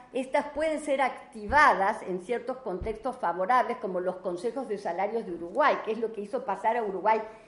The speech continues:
en noventa y nueve, de dieciséis por ciento de cobertura, la negociación a noventa por ciento. Entonces, de pronto, esas instituciones se pueden activar o desactivar según los contextos. Aquí tenemos, entonces, de alguna manera, eh,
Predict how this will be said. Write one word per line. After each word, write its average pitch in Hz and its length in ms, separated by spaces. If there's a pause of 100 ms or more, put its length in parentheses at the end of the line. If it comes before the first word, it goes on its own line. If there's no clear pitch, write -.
(140)
en 190 120
noventa 190 360
y 202 40
nueve, 262 240
de 190 140
dieciséis 190 520
por 214 200
ciento 233 300
de 208 60
cobertura, 196 500
la 196 120
negociación 185 640
a 185 100
noventa 202 600
por 180 140
ciento. 202 440 (280)
Entonces, 277 340
de 277 100
pronto, 311 560
esas 285 320
instituciones 247 640
se 240 100
pueden 254 240
activar 226 440
o 240 60
desactivar 208 840
según 208 240
los 220 120
contextos. 320 760 (420)
Aquí 226 280
tenemos, 233 500
entonces, 233 520 (300)
de 196 140
alguna 247 320
manera, 233 600
eh, 202 140